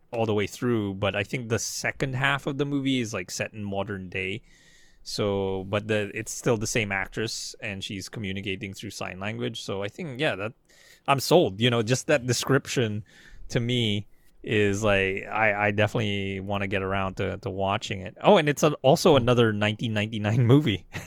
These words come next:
Speaker 1: <laughs>
Speaker 2: Yeah.
Speaker 1: Yeah, and it's directed by, um, uh, Zenaibu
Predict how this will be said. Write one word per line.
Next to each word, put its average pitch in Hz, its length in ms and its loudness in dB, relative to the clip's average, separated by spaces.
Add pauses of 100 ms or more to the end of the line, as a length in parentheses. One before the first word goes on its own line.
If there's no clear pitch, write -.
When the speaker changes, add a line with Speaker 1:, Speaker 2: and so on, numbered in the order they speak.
(180)
Speaker 1:
<laughs> - 420 -6
Speaker 2:
Yeah. 120 260 -2 (200)
Speaker 1:
Yeah, 107 440 2
and 127 140 0
it's 127 140 -2
directed 135 580 4
by, 127 240 6
um, 117 760 0
uh, 107 760 2 (520)
Zenaibu 120 1500 2